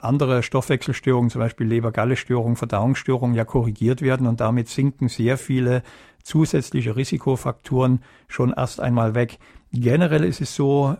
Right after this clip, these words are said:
ähm, wenn Cholesterin, äh, Senker verordnet wurden, dann, äh, bleibt das erstmal dabei. Äh, es kommt zu einer naturheilkundlichen Therapie, entweder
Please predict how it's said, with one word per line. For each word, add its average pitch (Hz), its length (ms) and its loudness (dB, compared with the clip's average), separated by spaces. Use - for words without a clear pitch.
ähm, 120 380 0
wenn 120 160 0
Cholesterin, 123 680 0
äh, 120 240 0
Senker 143 360 2
verordnet 120 540 -2
wurden, 160 480 4
dann, 131 380 4
äh, 117 380 2
bleibt 113 300 -2
das 165 140 0
erstmal 156 300 0
dabei. 127 640 2
Äh, 113 340 0
es 131 100 -10
kommt 131 220 0
zu - 100 -4
einer 117 220 0
naturheilkundlichen 123 1400 0
Therapie, 127 560 0
entweder 123 760 0